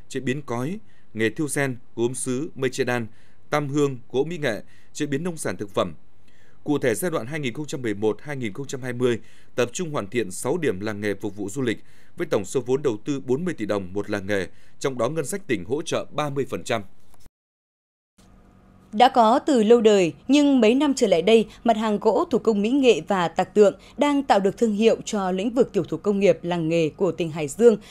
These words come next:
Speaker 2: đóng góp tích cực vào việc bảo tồn, duy trì và phát triển nghề tiểu thủ công nghiệp này. Tuy nhiên, phải kể đến nghệ nhân tạc tượng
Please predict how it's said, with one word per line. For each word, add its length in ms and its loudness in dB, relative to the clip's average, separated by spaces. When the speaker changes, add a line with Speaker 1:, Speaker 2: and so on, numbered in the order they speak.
Speaker 2:
đóng 280 2
góp 260 0
tích 160 0
cực 200 6
vào 180 2
việc 220 -4
bảo 160 4
tồn, 320 0
duy 200 0
trì 280 0
và 240 -2
phát 180 -6
triển 240 2
nghề 400 2
tiểu 220 4
thủ 260 0
công 180 0
nghiệp 200 0
này. 220 0
Tuy 80 0
nhiên, 260 6
phải 180 2
kể 180 -2
đến 320 0
nghệ 120 2
nhân 280 0
tạc 220 -4
tượng 220 6